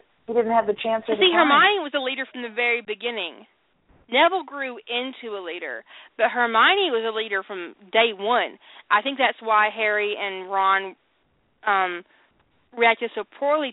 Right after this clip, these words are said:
Speaker 2: to her or-, originally. Was, and let, let's be honest: if there's a single character in the Harry Potter books that we so gr-,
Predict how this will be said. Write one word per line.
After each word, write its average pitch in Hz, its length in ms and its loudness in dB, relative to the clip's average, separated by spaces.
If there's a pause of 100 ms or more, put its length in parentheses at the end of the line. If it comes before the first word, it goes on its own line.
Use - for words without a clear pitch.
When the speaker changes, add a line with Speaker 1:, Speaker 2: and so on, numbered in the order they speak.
(100)
Speaker 2:
to 208 80 -12
her 180 440 -2
or-, 202 420 -8
originally. 208 640 -4 (320)
Was, 226 220 4
and 247 160 6
let, 294 140 6
let's 359 280 4
be 311 160 -2
honest: 247 400 2
if 226 180 -8
there's 269 240 -2
a 269 140 -20
single 277 240 -4
character 254 560 -2
in 214 180 -8
the 220 60 -8
Harry 226 220 -4
Potter 214 280 0
books 233 300 -6
that - 100 -10
we 214 160 -14
so 220 100 -4
gr-, 208 120 -10